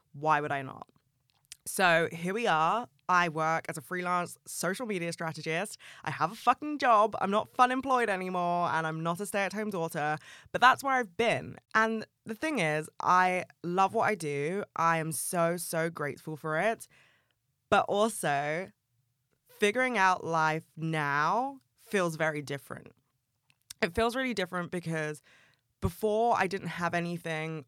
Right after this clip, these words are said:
occupying my mind, you know? I didn't have somewhere to be. I didn't have people that relied on me to do work in order for the company to work, you know?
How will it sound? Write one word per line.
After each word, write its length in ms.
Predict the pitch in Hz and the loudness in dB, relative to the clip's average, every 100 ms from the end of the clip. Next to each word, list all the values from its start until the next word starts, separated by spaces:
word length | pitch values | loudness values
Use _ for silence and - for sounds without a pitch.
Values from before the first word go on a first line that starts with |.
| - | -6
occupying 680 | 160 - 170 156 147 147 139 | -6 -6 -10 -6 -6 -6 -6
my 160 | 143 | -6
mind, 500 | 143 147 123 - 123 - | -4 -6 -6 -10 -18 -12
you 160 | 160 151 | -8 -6
know? 300 | 151 151 - | -4 -4 -2
I 120 | 170 | -4
didn't 440 | 160 175 226 233 - - | -4 -6 -6 -8 -12 -16
have 600 | - 180 165 160 160 - _ _ _ | -6 0 2 2 0 -4 _ _ _
somewhere 380 | - - 185 180 | -10 -6 -2 -2
to 100 | 175 | -4
be. 240 | 170 151 143 | -6 -4 -4
I 120 | 156 | -4
didn't 160 | 170 | -6
have 160 | 185 190 | -8 -10
people 240 | 196 180 | -10 -8
that 200 | 170 151 | -4 -4
relied 600 | 151 156 160 156 165 175 | -2 -4 -2 0 2 0
on 180 | 160 147 | -4 -6
me 400 | 143 127 123 151 - _ _ _ | -8 -8 -10 -14 -16 _ _ _
to 140 | 185 165 | -6 -6
do 360 | - 175 170 | -6 -4 -4
work 640 | 147 139 165 165 - - - | -4 -2 0 0 -4 -10 -8
in 120 | 165 | -6
order 200 | 156 160 | -4 -6
for 160 | 160 156 _ _ _ _ | -6 -10 _ _ _ _
the 140 | 165 175 | -6 -4
company 460 | 170 202 214 135 | -4 -4 -4 -8
to 120 | 117 | -10
work, 320 | 101 107 - 160 | -10 -10 -8 -6
you 120 | 156 | -4
know? 320 | 151 170 | -2 -2